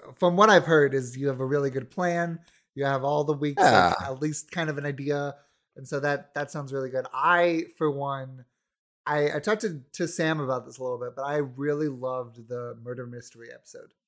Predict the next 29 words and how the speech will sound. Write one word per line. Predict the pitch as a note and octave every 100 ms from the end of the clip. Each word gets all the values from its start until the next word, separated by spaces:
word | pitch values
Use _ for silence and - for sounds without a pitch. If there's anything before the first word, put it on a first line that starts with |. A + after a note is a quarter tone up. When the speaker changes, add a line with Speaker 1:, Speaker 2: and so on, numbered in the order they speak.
| _ _ _ -
Speaker 1:
I |
Speaker 2:
Oh, | A#2 A#2+ G#2+
Speaker 1:
really | C#3+
liked | B2+
Speaker 2:
thank | A#2+ A#2
Speaker 1:
that | B2 F#2
Speaker 2:
you. | E2+
Speaker 1:
one | E2+ - _ _ _
Speaker 2:
That | G2+ A2+
one | A2+ B2
was | A#2
so | - B2
fun | B2+ A2+ G#2+
to |
Speaker 1:
because | G2+ F#2
Speaker 2:
make. | E2+ - _ _ _ -
Speaker 1:
'cause | E3
it | E3
was | D#3+
such | F#3+ F#3
an | G3+
interesting, | D3 C#3 D#3 - D3 C3+ B2 A2+ _ _ _ _ _ _
like, | C3+ B2 -
just | C#3+ - - _ C3
unique | C#3 C3 C3+ -
concept | C3 B2+ A#2+ C#3+ C3 C3+
with, | B2+ B2
like, | B2 A#2+ A#2 - _ _ _ _ _
uh, | C3+ B2+ A#2